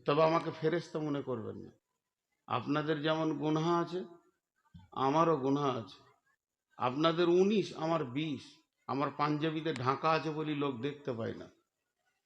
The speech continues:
আমিও গুনাহগার। কিন্তু কার কথায় কার হেদায়েত হয়?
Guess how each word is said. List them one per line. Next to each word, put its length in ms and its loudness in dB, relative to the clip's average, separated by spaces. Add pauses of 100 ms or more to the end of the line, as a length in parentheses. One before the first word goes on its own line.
(600)
আমিও 360 12
গুনাহগার। 540 4 (1120)
কিন্তু 280 -2
কার 360 2
কথায় 360 -2
কার 260 -2
হেদায়েত 560 -2
হয়? 220 -12